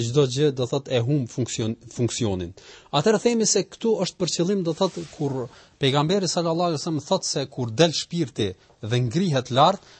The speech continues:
atëherë syri e përcjell atë, është momenti gjatë daljes së shpirtit. Dhe ky moment nuk është një moment i shkurt, sekond, mund të zgjat pak, pak më gjatë, mund të,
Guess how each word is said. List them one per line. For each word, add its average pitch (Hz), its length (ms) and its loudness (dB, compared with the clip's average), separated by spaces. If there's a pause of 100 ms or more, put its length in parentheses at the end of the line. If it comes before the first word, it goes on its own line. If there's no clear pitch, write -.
(140)
atëherë 165 320 -2
syri 175 400 -2
e - 160 -4
përcjell 175 480 -2
atë, 180 320 -2
është 135 160 -6
momenti 147 560 2
gjatë 127 240 0
daljes 147 400 2
së 117 140 -4
shpirtit. 92 420 -6 (480)
Dhe 120 160 -2
ky 180 160 2
moment 165 320 2
nuk 143 160 0
është 165 220 0
një 160 100 0
moment 160 400 0
i 139 80 -6
shkurt, 170 400 -4
sekond, 127 560 0 (400)
mund 131 220 0
të 127 100 2
zgjat 127 380 2
pak, 139 180 -4 (160)
pak - 240 0
më 117 160 -4
gjatë, 143 440 0 (120)
mund 143 440 0
të, 147 100 2